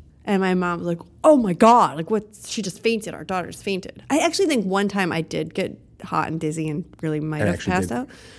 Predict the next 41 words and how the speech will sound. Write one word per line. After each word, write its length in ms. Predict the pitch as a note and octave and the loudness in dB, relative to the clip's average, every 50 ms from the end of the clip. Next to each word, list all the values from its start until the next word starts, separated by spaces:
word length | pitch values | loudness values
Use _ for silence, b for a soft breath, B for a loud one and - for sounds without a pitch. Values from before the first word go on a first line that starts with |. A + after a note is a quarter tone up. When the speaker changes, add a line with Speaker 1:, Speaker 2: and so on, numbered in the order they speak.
| B B B - | B B B -2
Speaker 1:
And 140 | G#3+ G#3 G3 | 2 2 4
I 80 | F#3 | 2
didn't 320 | F3+ E3+ - G#3+ G#3 F#3 F3+ | 2 0 0 0 2 2 2
have 160 | F3 E3+ E3+ | 0 0 -2
to 60 | F3+ | -2
go 60 | E3+ | -4
to 60 | D#3+ | -4
Sunday 320 | D#3+ - G3 F#3 G3 G3 G3 | -2 0 2 2 4 2 2
school, 380 | G3 - - G3+ G3 G3 F#3+ F#3+ | 0 0 -2 0 0 2 2 2
and 120 | F#3+ E3+ D#3 | 0 0 0
I 40 | |
was 140 | D3+ D#3 D#3 | -2 -2 -6
done. 340 | D#3 - E3 D3+ C#3 F#2 - | -6 -4 -4 -4 -2 -4 -4
Like, 160 | E2+ E2+ E2 | -6 -8 -6
they 80 | - E3 | -6 -6
just 180 | D#3 D#3 - | -6 -6 -6
took 140 | - F3+ E3 F3+ | -6 -6 -4 -2
me 60 | F3 | -2
home. 300 | F3+ F3+ F#3 G3+ A3+ A#3+ - - | 0 0 0 -2 -4 -6 -10 -14
Speaker 2:
Sweet. 440 | - - - - G#2+ D3+ E3+ D#3+ - | -18 -16 -12 -8 -6 -6 -6 -6 -10
Speaker 1:
So 240 | - - - B3+ B3+ | -14 -8 -6 -4 -4
I'm 180 | B3+ B3 B3 | -2 -2 -4
like, 260 | B3 B3 A#3+ A3+ A#3 - - - | -4 -4 -6 -8 -10 -16 -14 -8
"Uh, 440 | G3+ G3+ G3 F#3+ F#3+ F#3+ F3+ E3+ - - - - _ - - - | -4 -4 -2 -2 -2 -4 -4 -6 -8 -12 -18 -20 _ -20 -6 -2
okay." 480 | E3+ G#3 B3+ - A3+ F#3+ F3+ F#3+ G#3 G3+ | -2 -2 0 0 -2 -2 0 -2 -4 -4
So 140 | - - F#3+ | -8 -8 -6
every 220 | - F#3 G3+ A3+ | -6 -2 -2 -2
Sunday 360 | G3+ - - A3 C4 C#4 A3+ | -4 -4 -4 -4 -2 -2 -2
I 40 | F3 | -2
would 120 | D#3+ D#3 - | -4 -6 -8
pass 280 | - - E3 D#3+ - | -8 -8 -8 -8 -8
out 240 | G#3+ A#3 A3 F3+ - | -8 -8 -8 -8 -8
in 80 | - E3+ | -10 -12
church. 460 | E3 - - B3+ B3 A3+ - - - - | -12 -10 -10 -10 -10 -12 -12 -18 -12 -8
Speaker 2:
Oh 100 | B2+ C#3 | -6 -6
my 80 | D3+ E3+ | -2 2
Speaker 1:
But 100 | G3 B3+ | 2 6
Speaker 2:
gosh. 80 | B3+ C#4 | 6 8
Speaker 1:
only 440 | C4 C4+ B3+ A#3 G3+ F#3 F#3 - - | 6 8 6 4 2 2 -2 -4 -4
in 140 | - F3 E3 | -4 -6 -4
church. 440 | - - - - - - - - | -4 -8 -12 -14 -16 -18 -18 -18